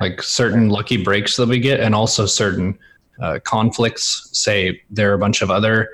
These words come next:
big events going on that you're not involved in. Sometimes that means that your metrics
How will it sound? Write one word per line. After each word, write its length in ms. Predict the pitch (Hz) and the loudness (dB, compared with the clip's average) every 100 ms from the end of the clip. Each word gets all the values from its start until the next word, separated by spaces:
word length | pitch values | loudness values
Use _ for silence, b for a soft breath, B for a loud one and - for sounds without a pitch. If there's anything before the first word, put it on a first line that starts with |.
| B B - | B B -2
big 160 | 120 | 0
events 320 | 113 113 117 | 2 0 0
going 200 | - 110 107 | 0 0 2
on 140 | 104 | 2
that 80 | 92 | 0
you're 160 | 95 95 | 0 -2
not 160 | 90 | -2
involved 440 | 90 87 90 110 - | -2 0 0 0 0
in. 240 | 139 156 | 0 0
Sometimes 460 | - 104 104 98 95 | 0 -2 0 -2 -2
that 160 | 98 | -2
means 220 | 98 98 | -2 -2
that 140 | 90 82 | -4 -4
your 300 | 95 101 98 | -2 -2 -2
metrics 560 | 95 92 98 - - | -4 -6 -8 -6 -6